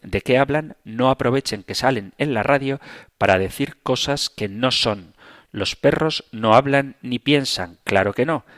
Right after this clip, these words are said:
pero no conocen el rencor y por eso merecen nuestro cariño, así que no hablen de lo que no es. Gracias.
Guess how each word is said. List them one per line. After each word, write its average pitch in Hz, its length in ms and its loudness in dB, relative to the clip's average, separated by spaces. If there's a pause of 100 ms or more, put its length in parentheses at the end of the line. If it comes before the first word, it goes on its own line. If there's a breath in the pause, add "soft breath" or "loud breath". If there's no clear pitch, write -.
(260 loud breath)
pero 98 280 0 (100)
no 123 220 0
conocen 123 460 0
el 135 140 0
rencor 104 640 -2 (320 loud breath)
y 101 100 -4
por 98 180 2
eso 110 220 0
merecen 107 400 -6
nuestro 98 360 -8
cariño, 156 500 -4 (340 loud breath)
así 104 260 -2
que - 300 -6
no 139 240 2
hablen 143 380 -2
de 104 160 -6
lo 95 140 -6
que 95 120 -10
no 110 180 -6
es. - 280 -8 (280)
Gracias. - 840 -6